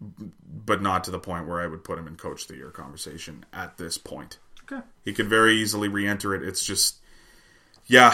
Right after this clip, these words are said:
Speaker 1: I, I, I don't know. I, I, I, I think the Penguins have, like, fucking,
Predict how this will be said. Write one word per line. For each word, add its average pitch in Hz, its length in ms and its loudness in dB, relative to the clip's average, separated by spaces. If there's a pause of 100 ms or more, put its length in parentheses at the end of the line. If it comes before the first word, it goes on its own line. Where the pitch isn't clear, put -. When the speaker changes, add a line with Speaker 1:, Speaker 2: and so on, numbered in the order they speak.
Speaker 1:
I, 117 160 4
I, 113 320 4
I 113 40 4
don't 110 120 4
know. 101 200 0
I, 107 180 2
I, 104 420 4 (220)
I, 104 320 2
I 101 40 -2
think 101 240 -6
the 98 60 -10
Penguins 95 400 -6
have, 90 260 -4
like, 85 240 -8
fucking, 87 1120 -10